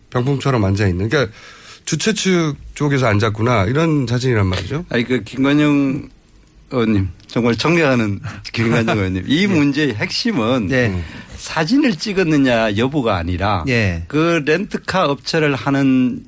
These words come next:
Speaker 2: 뭐 조폭인지까지는 직업을 정확히 모르겠습니다. 그 양반들이 이, 이번에 그 대량으로 사람을 그 호-, 그 뭡니까, 그 이 선거인단을 실어 날랐다는 거
Speaker 1: 근데
Speaker 2: 아닙니까?
Speaker 1: 그 렌터카
Speaker 2: 예.
Speaker 1: 업체가 그 조폭과 직접 연관이 있는지는 확인되지
Speaker 2: 그럼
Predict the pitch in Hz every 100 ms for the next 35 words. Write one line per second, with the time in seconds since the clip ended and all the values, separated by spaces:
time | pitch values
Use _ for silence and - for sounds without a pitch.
0 | - 120 110 104 - 175 143 123 123 110
1 | 107 - 135 120 107 107 117 95 95 87
2 | 101 104 135 156 180 175 127 127 131 131
3 | 127 127 127 151 156 - - - - -
4 | 110 107 104 110 113 127 131 110 107 101
5 | - 104 131 185 202 175 107 135 147 151
6 | 127 107 107 101 - - - 120 98 98
7 | 98 95 95 90 90 92 - - - _
8 | - 101 - 175 190 196 127 101 98 113
9 | 107 285 302 165 165 123 110 101 151 190
10 | 180 160 180 175 190 180 185 160 165 160
11 | 165 - 156 151 151 156 175 165 151 139
12 | 151 135 156 139 139 135 135 139 190 160
13 | 135